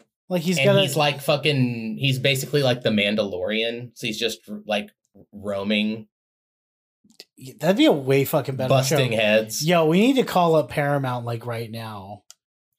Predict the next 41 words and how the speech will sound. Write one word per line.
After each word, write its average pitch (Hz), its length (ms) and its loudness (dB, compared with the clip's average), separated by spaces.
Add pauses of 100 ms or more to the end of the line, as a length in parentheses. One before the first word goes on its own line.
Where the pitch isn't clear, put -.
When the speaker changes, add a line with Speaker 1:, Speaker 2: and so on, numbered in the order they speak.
(640)
Speaker 2:
Or 113 120 0
whoever 131 360 4
owns 131 200 4
the 123 80 2
light. 120 280 2
C 131 200 -2
B 107 140 -2
S, 113 200 2
I 104 80 0
think, 92 220 -4
owns 92 220 -4
Star 92 200 -4
Trek, 85 320 -6
Speaker 1:
Whatever, 180 340 2
Speaker 2:
so. 143 120 0 (100)
Speaker 1:
whatever 190 280 4
the 233 80 0
fuck, 202 280 0
whoever 220 380 4
owns 196 240 2
that 151 220 2
shit, 135 260 -4
we, 135 260 -6
we 147 120 -6
gotta 190 200 6
call 160 260 -2
'em 139 100 0
up 127 260 -6 (720)
and 131 120 -8
just 131 160 -10
be 156 100 -2
like, 139 300 -2
"Yo, 139 380 2 (100)
g-, 151 100 -4
get, 147 340 -2
get 160 260 0
Michael 170 320 2
Dorn 156 280 4
on 147 160 4
the 139 80 2
line. 131 640 -4